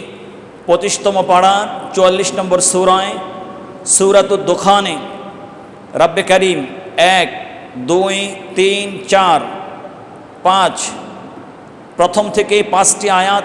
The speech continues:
তিনি নাজিল করেছেন। এই পাঁচটি আয়াতের মধ্যে আমাদের জন্য স্পষ্ট মেসেজ রয়েছে, স্পষ্ট বার্তা রয়েছে পবিত্র শবে বরাত নিয়ে,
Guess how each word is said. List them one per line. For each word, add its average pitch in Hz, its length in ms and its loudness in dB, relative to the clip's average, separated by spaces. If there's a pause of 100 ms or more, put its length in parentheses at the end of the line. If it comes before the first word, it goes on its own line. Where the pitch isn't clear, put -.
তিনি 196 160 -8
নাজিল 180 400 -2
করেছেন। 180 380 0 (1040)
এই 165 160 0
পাঁচটি 185 300 0
আয়াতের 196 460 0
মধ্যে 190 320 -2 (960)
আমাদের 190 400 2
জন্য 196 220 2 (200)
স্পষ্ট 202 540 0
মেসেজ 185 460 -2
রয়েছে, 180 380 0 (480)
স্পষ্ট 190 400 0
বার্তা 175 340 2
রয়েছে 180 400 2 (960)
পবিত্র 180 340 0 (100)
শবে 180 260 0
বরাত 175 400 2
নিয়ে, 143 220 -4